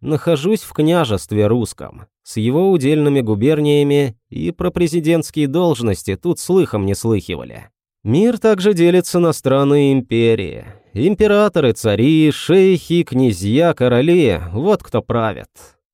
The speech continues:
А, еще про вождей племен забыл.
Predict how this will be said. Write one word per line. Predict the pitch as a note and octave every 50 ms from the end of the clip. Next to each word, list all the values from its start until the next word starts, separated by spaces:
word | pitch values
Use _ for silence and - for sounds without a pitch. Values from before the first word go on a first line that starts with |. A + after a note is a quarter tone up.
| _ _ - -
А, | D#3+ F#3 F#3 E3+ D3+ B2+ A2 G2 F2 E2+ E2+
еще | F2+ G2 A2 C3+ E3 E3 - - G3+ F#3+
про | - F#3 F#3
вождей | F3+ F3 D3+ D#3 E3+ E3+ D3+
племен | - D#3 E3+ F#3 E3+ D3 A#2 G2 F#2
забыл. | F2+ G2 G#2 G#2+ G2+ F2 E2 A#1 G#1+ G1+ -